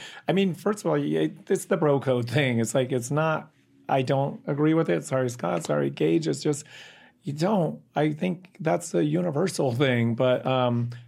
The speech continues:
to know that as they were in their breakup, how, you know what I mean? It's, he knew all, I don't wanna say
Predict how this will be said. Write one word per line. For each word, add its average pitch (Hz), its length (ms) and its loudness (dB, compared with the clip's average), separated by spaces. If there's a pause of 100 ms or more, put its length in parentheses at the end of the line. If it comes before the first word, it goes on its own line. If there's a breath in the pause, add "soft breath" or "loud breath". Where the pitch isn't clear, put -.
to 151 120 0
know 147 380 4
that 143 420 0
as 143 280 2
they 139 100 2
were 127 160 2
in 135 180 2
their 151 180 2
breakup, 151 720 -2
how, 135 520 -2
you 151 100 -2
know 143 80 -2
what 156 80 0
I 151 60 0
mean? 175 340 -4 (500 soft breath)
It's, 165 160 -2
he 180 140 0
knew 175 260 2
all, 156 200 4
I 156 100 2
don't 185 100 0
wanna 180 220 -2
say 139 560 0